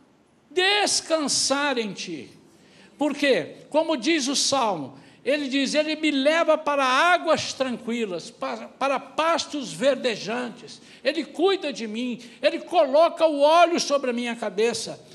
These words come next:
Eu não sinto falta, porque quando a grama está ruim aqui, Ele me leva para pastagens verdejantes. Ele me consola, Ele me conforta.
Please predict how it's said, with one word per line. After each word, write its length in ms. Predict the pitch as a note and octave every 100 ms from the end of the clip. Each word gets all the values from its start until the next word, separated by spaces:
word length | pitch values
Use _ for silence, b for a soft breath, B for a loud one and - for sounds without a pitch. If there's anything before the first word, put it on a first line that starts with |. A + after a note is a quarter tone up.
| B B
Eu 140 | D#4
não 180 | E4+ D#4
sinto 460 | - - F4+ - C4+
falta, 480 | - D#4 E4 E4
porque 320 | - C#4+ D#4 D#4
quando 240 | E4 E4
a 80 | D4+
grama 500 | G#3 B3 E4+ F4+ E4
está 260 | - - C#4
ruim 360 | B3+ C4 C4
aqui, 520 | B3 C4 B3 B3 - B B
Ele 180 | C4+ D#4
me 120 | D4+
leva 320 | C#4 D4 D4
para 240 | C#4+ D4 C4+
pastagens 960 | C#4 - - C#4 D#4 B3+ A#3 G#3+ - B B
verdejantes. 1160 | C#3 C#4+ D4+ B3+ F#3 F#3 C#4 B3+ - E3+ - - B B B
Ele 200 | D4+ D#4+
me 100 | D4+ - - - -
consola, 840 | D#4 C4 - - C4 C#4+ B3 F3 B B3
Ele 200 | D#4+ D#4
me 120 | D4
conforta. 920 | C#4 C#4 - - A3 C#4 C4 - D3+